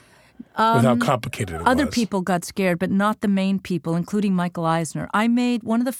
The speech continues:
Speaker 2: first things I made, um, was the thing that we call the gazelle wheel. If, if, you know, after eighteen years, maybe
Speaker 1: I've
Speaker 2: some
Speaker 1: seen it a
Speaker 2: people have
Speaker 1: couple
Speaker 2: seen
Speaker 1: times.
Speaker 2: it. But it's, it, I used bicycle wheels,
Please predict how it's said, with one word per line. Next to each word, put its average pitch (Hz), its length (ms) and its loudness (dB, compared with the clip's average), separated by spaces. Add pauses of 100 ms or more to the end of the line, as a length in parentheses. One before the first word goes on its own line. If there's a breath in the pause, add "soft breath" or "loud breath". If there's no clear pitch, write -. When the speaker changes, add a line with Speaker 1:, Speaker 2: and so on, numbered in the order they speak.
Speaker 2:
first 269 240 -4
things 185 200 -2
I 170 140 0
made, 156 480 -2 (800 loud breath)
um, 165 720 0 (420)
was 180 380 0
the 175 180 -2
thing 180 260 -2
that 165 120 -2
we 165 100 -4
call 160 200 -4
the 160 80 -6
gazelle 156 400 -2
wheel. 185 420 -2 (280 soft breath)
If, - 420 -10
if, - 320 -10 (280)
you - 120 -6
know, - 80 -4
after - 300 -6
eighteen 143 480 -2
years, 151 340 -2
maybe - 240 -4
Speaker 1:
I've 185 100 0
Speaker 2:
some 190 140 2
Speaker 1:
seen 151 60 4
it - 0 -
a 120 40 2
Speaker 2:
people - 220 0
have 135 80 0
Speaker 1:
couple 110 120 -4
Speaker 2:
seen - 140 2
Speaker 1:
times. 170 140 -2
Speaker 2:
it. - 60 -18 (320 loud breath)
But 190 260 0
it's, - 420 -2
it, 202 200 -2
I 185 40 0
used 185 240 0
bicycle 214 440 -2
wheels, 160 600 -2